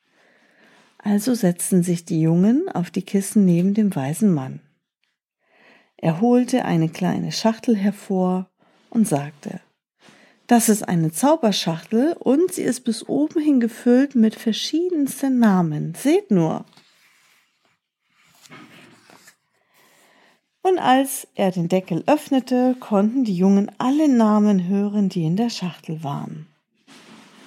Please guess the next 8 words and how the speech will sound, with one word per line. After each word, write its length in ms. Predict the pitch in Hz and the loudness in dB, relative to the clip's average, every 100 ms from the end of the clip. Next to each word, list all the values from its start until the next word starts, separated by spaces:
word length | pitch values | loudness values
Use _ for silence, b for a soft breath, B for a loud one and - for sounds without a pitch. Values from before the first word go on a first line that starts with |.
| B B B B _ B B B B B B | B B B B _ B B B B B B
Sie 200 | - - | -6 0
enthielt 880 | 247 208 190 - 226 277 359 - - _ _ | 4 4 2 0 2 2 0 -8 -20 _ _
viele 440 | - 349 330 294 | -6 -2 0 0
Arten 360 | 208 208 214 220 | 0 0 0 -4
von 260 | - 226 | 2 4
Namen. 600 | 190 160 156 147 151 165 - _ _ _ _ _ | 4 2 0 -4 -8 -12 -20 _ _ _ _ _
Namen, 720 | - 214 226 220 214 208 214 - | -2 2 4 4 2 0 -2 -4
Namen, 680 | 170 160 165 165 165 160 | -2 0 0 -2 -2 -4